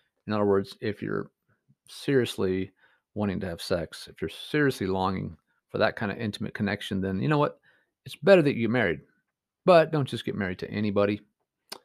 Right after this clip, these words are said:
Um, yeah, 'cause sex is great, but it doesn't last that long. So, it is an incredible gift if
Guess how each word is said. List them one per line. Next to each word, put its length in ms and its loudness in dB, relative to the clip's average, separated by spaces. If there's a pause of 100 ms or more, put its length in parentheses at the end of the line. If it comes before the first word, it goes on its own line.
(760)
Um, 400 -6 (680)
yeah, 340 -4 (1300)
'cause 300 -8 (400)
sex 340 -2
is 80 -12
great, 320 0
but 200 -6
it 560 -20
doesn't 220 -2
last 260 -4
that 180 -2
long. 280 -6 (1500)
So, 440 4 (1500)
it 160 4
is 180 0
an 80 2
incredible 600 2 (160)
gift 440 -4 (640)
if 380 -2